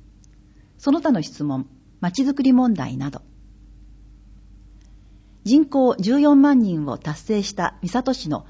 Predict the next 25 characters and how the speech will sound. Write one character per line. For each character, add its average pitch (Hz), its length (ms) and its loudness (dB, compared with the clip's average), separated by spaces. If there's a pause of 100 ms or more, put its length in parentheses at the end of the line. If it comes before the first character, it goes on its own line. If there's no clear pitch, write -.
(120)
自 - 220 -12
治 - 40 -12
体 269 160 0
発 - 220 -8
展 247 260 0
へ 240 60 2
の 175 120 0
取 139 200 -10
り - 60 -14
組 143 260 -6 (1300)
み。 233 40 -8
議 269 100 2
員、 208 260 -2 (720)
人 277 240 0
口 302 180 2
十 254 200 2
四 294 200 6
万 277 200 6
人 170 180 0
突 143 180 -8
破 220 120 -2
に 226 120 2
つ 226 140 -6
い 196 100 -4
て、 - 220 -12